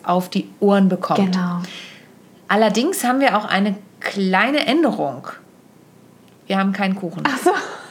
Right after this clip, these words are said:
Speaker 2: <laughs> Ja, irgendwie das mit dem Kuchen, also es macht sich einfach auch nicht so gut, muss ich sagen. Mein Zuckerkonsum steigert sich dadurch so <laughs> enorm, wenn wir das jede Woche machen. Ich würde sagen, wir machen das immer mal wieder, oder?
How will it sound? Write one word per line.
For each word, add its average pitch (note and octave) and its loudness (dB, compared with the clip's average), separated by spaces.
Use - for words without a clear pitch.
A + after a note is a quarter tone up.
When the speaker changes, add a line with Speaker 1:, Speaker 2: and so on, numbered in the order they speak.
Speaker 2:
<laughs> C4+ 0
Ja, C#4 2
irgendwie D4+ 0
das D4+ 0
mit D4 0
dem C#4+ 0
Kuchen, D#4 0
also B3+ 0
es - -12
macht D4 0
sich D4 0
einfach G#3 2
auch F#3 0
nicht G3+ 0
so G3+ 0
gut, G3+ 2
muss F#3+ 0
ich G3+ -2
sagen. F#3+ 0
Mein G#3 0
Zuckerkonsum B3+ 0
steigert B3 -2
sich A#3 0
dadurch A3 -2
so A3+ 0
<laughs> - -
enorm, A3+ 0
wenn A#3 -2
wir A#3+ 2
das A3 -2
jede A3+ 2
Woche A3 0
machen. A3 0
Ich B3+ -2
würde D4 0
sagen, A#3+ 0
wir B3+ 0
machen B3 0
das A#3+ -4
immer A3+ 0
mal G3 0
wieder, E3+ -2
oder? D4+ 0